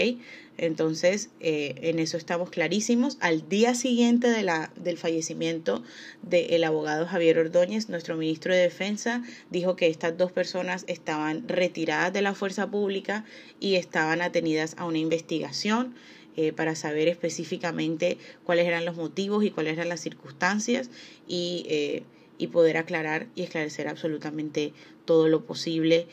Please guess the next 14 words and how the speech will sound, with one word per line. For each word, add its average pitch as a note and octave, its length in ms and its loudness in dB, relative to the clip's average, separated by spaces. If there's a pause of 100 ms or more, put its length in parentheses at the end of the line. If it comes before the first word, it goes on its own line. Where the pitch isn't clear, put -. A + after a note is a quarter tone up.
(240)
esta D#3+ 240 -6
situación. D#3+ 640 -2 (500)
Cosa A3+ 360 2
que A#3+ 340 4 (200)
es F3+ 100 0
importante F#3 500 -2
aclarar, F#3 460 0 (100)
no G#3+ 400 4
ha A#3 80 4
pasado A#3 400 4
en G#3+ 100 0
Estados E3 440 -2
Unidos, E3+ 500 -2 (600)
¿sí? A#3 340 -4